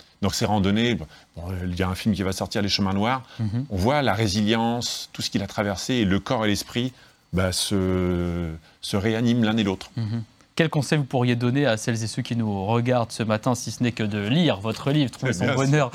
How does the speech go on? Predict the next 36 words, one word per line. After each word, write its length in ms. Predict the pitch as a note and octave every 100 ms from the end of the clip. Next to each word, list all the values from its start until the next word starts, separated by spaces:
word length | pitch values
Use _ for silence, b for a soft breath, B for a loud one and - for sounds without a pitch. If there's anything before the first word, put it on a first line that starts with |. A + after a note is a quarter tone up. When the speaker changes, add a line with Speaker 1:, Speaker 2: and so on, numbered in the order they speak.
| F#3 F3+
Speaker 2:
<laughs> 240 | - A2+
évidemment ? 640 | E3+ D3 C#3 - D#3 F#3+ G3+ G#3 G#3+ D#3
Est-ce 160 | D3
qu'il 240 | - D3+ C3+
y 80 | D3
a, 140 | D3
euh, 320 | C3+ A#2+ A2+ -
euh, 340 | A#2+ A2+ G2+
d'autres, 380 | A2 D3+ - -
euh, 320 | B2 A#2 G#2
conseils 400 | - C#3 B2 D3
pratiques, 560 | B2+ - A#2 - F#3 - B2 B B B
euh, 100 | A2
au 160 | A2 D#3
quotidien 680 | F3 D3+ - B2 B2+ C#3+ E3+
que 100 | C3+
l'on 160 | A#2+
doit 180 | A#2 A2+
faire 280 | - E3 F3+
pour 200 | A2+ -
se 100 | G#2+
dire, 200 | G#2 D3+
ben 120 | G2+
voilà, 300 | C3 B3+ -
en 20 | G2
fait, 160 | - -
le 140 | G#2+
bonheur, 420 | A#2 G#2+ G#2+ D#3+
il 80 | A#2
est 60 | C3+
devant 200 | C3+ G3
nous, 180 | D4+ F3+
il 160 | C#3
est 60 | G#3
avec 300 | D#3+ F#3+ -
nous ? 160 | C4